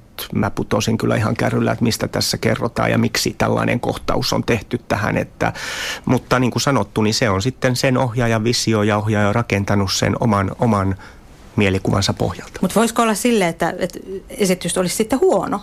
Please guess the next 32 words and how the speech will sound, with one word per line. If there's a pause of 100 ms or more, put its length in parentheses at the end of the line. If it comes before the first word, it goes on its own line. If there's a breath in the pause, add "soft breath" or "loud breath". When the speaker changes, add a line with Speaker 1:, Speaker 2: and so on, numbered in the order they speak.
Speaker 2:
Että
se,
se
epäonnistuu
siksi,
että (580 loud breath)
yleisö
ei
saa
siitä
kiinni? (100)
Speaker 1:
Ei
välttämättä.
Kyllä
mä
niin
kuin, (920)
kyllä
mä
luotan
niin
kuin
semmoisen
teatterin
tekemisen
taikaan,
että
jokaisella
on
se
oma
todellisuutensa.